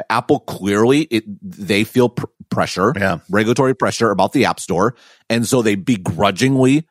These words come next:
Speaker 1: made this program, and they took every care in the program not to do right by developers, not to make it easy for developers, but to m-,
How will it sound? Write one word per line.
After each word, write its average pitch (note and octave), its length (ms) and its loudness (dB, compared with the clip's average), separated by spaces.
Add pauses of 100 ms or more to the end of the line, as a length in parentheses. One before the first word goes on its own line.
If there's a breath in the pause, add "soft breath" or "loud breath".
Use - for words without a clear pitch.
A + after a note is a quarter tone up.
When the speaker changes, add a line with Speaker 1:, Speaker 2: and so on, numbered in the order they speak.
Speaker 1:
made A2+ 220 2
this D#3 140 0
program, F#2 580 -2 (260 soft breath)
and A#2+ 140 0
they A2+ 140 2
took - 340 -2
every D#3+ 480 0
care D3+ 320 2
in B2+ 100 -2
the A#2+ 80 0
program A2 520 0 (100)
not C#3+ 300 -2
to A3 100 -6
do A3 120 2
right F3+ 180 4
by D#3 100 2
developers, - 680 0
not C#3+ 240 0
to G3+ 60 -2
make G3 120 0
it G3 40 -2
easy F3 160 -2
for C#3+ 120 2
developers, G2 540 -2 (280 loud breath)
but - 120 0
to C#3+ 60 2
m-, A#2+ 160 0